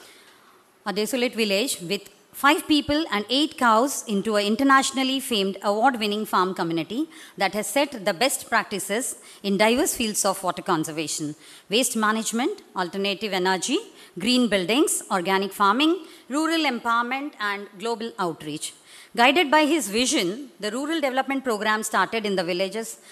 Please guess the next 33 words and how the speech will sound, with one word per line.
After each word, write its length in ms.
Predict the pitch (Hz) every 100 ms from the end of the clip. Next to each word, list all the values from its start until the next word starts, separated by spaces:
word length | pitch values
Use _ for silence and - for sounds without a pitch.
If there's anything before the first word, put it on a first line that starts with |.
| - -
around 320 | 202 190 185 175
G 240 | 254 302
V 180 | 294 302
has 180 | 220 190
improved 640 | 226 233 240 294 349 311
the 60 | 262
economic 480 | 233 226 202 196 190
situation 600 | 214 - 247 269 330 392 403 - - -
of 180 | 220
over 440 | - 214 214 214 214 - - _
three 160 | 277 349
sixty 360 | 311 - 269
farmers, 600 | 247 240 214 196 240 - - - -
facilitated 800 | - 247 262 254 202 196 254 320 -
healthcare 560 | 240 302 - 285 294 302 -
for 220 | - 220 226
over 260 | 247 262
sixty 380 | 294 349 - 359
thousand 340 | - 262 240 262
tribals 580 | 254 208 175 220 - - - -
and 160 | 208 226
over 200 | 269 294
thirty 300 | 302 320 359
thousand 320 | 294 294 294
school 300 | 294 320 339
children 400 | 320 247 214 240
are 100 | 214
being 300 | 180 247 269
provided 500 | 233 190 185 175 196
free 240 | - 277
meals 420 | 277 226 240 226 -
every 320 | 185 156 165
day. 200 | 160 151